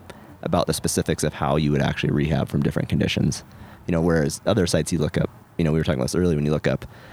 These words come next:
something, I've got Achilles tendonitis, and you get WebMD or something, it just says treatment, just says physical therapy. Well, it doesn't really tell you anything specific about <laughs> what your physical therapy should include. And actually, that's,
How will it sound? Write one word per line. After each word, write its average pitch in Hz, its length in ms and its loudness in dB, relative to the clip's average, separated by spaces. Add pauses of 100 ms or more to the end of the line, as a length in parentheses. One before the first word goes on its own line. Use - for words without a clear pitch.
(140)
something, 80 360 0
I've 76 120 -2
got 71 220 0 (140)
Achilles 85 320 0
tendonitis, 85 680 0
and 85 100 0
you 76 80 0
get 73 180 0
WebMD 80 460 2
or 85 60 2
something, 80 240 0
it - 60 -2
just - 180 -2
says 76 220 0
treatment, - 340 0
just 90 120 0
says 85 140 -2
physical 87 260 0
therapy. 87 280 -2
Well, - 100 0
it - 60 0
doesn't - 300 0
really 71 200 2
tell 82 200 -2
you 71 120 2 (120)
anything 76 320 0
specific 80 360 0
about 73 300 2 (160)
<laughs> - 140 -10
what 98 180 2
your 110 100 2
physical 101 360 0
therapy 95 260 2
should - 140 0
include. 123 240 2
And 90 220 2
actually, 98 260 2
that's, 82 120 -2